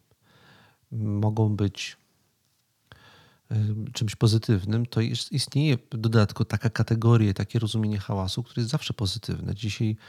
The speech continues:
na pewno nieraz, y, z-, zetknęliście się z, ym, określeniem white noise. White noise to jest, mm, dosłownie biały hałas, y, tłumaczony na język polski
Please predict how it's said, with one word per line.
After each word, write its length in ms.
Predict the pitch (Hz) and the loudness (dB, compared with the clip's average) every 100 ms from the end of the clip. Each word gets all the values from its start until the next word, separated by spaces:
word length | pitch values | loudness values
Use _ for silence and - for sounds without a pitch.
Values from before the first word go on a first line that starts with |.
| - - - | -20 -16 -8
na 80 | 107 | -2
pewno 260 | 110 110 | 0 2
nieraz, 580 | 110 117 104 92 - - - - - - - - | 2 2 2 -2 -6 -14 -20 -20 -20 -20 -20 -4
y, 300 | 123 107 101 | 0 0 0
z-, 300 | 110 107 - | -4 -6 -8
zetknęliście 760 | 107 110 - 120 110 120 - 110 | -6 -8 2 4 6 4 0 -4
się 340 | - 107 107 | -2 0 0
z, 180 | 104 - | -2 -2
ym, 340 | 104 104 104 101 110 - _ _ | -2 -2 -4 -8 -10 -14 _ _
określeniem 680 | - - 113 107 113 113 107 104 | -4 0 0 2 4 4 4 2
white 520 | 101 104 101 101 - | 6 8 6 4 -2
noise. 320 | 92 82 - - - _ _ _ - _ - _ | -2 -2 -6 -14 -16 _ _ _ -20 _ -20 _
White 220 | 123 135 - | 2 4 2
noise 260 | 120 139 | 2 2
to 120 | - 120 | 0 0
jest, 420 | 120 - - - _ _ - - | 0 -2 -8 -18 _ _ -20 -6
mm, 220 | 117 107 104 107 - | -4 -2 -4 -8 -8
dosłownie 720 | 104 107 113 - 113 113 110 | -10 -2 -2 4 4 6 4
biały 380 | 104 110 110 110 | 6 6 8 6
hałas, 580 | - 104 90 - - - - | 4 2 2 -2 -8 -8 -8
y, 40 | 101 | -6
tłumaczony 460 | 117 107 - 113 | -2 -2 0 2
na 120 | 107 | 2
język 280 | 110 110 110 | 4 2 0
polski 480 | - 107 - 113 | -2 -4 -4 -6